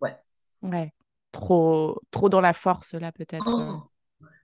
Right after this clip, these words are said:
Speaker 1: Force, fatigue, parce que, bah, à côté, fallait gérer, euh, la vie de famille, hein, euh, les conflits avec le papa, euh...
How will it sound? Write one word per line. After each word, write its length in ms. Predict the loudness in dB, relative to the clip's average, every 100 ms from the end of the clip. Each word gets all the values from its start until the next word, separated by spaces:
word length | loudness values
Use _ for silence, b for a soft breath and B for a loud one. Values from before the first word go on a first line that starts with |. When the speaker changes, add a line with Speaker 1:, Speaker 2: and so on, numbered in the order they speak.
| _ _ _ _ _ _ _
Speaker 1:
Force, 480 | 0 6 6 6 -2
fatigue, 760 | -2 -2 -4 -4 -2 -2 -2
parce 240 | -4 -6 -6
que, 100 | -4
bah, 100 | -4
à 60 |
côté, 280 | -4 -2 -2
fallait 240 | 0 0 0
gérer, 320 | 0 0 0
euh, 80 | 0
la 120 | -2
vie 120 | -4
de 60 | -4
famille, 560 | 0 4 8 10 10
hein, 220 | 8 6 4
euh, 220 | 2 2 -2 -4
les 200 | -6 -6
conflits 500 | -4 -4 -2 2 2
avec 180 | 2 -2
le 100 | -2
papa, 800 | 0 4 6 8 8 6 4 2
euh... 280 | 2 2 0